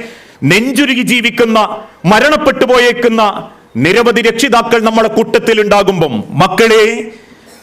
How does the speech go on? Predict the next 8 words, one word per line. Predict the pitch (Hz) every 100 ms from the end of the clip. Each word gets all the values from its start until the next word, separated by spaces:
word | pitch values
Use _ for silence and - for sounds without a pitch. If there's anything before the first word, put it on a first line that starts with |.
| 220
ലോകത്താദ്യമായി | 214 233 233 233 233 254 170 262 254 240 240 233
നമ്മൾ | 233 220 220
തിരിച്ചറിയേണ്ട | 233 254 254 240 233 233 240 226
അറിവ് | 220 233 233 262 254 - - - - 175
നമ്മൾ | 240 247 240
പഠിക്കുന്ന | 247 262 262 247 247
ബയോളജിയുടെയോ | 214 254 262 233 247 247 247 240 240
ഫിസിക്സിന്റെയോ | 233 226 - 262 240 247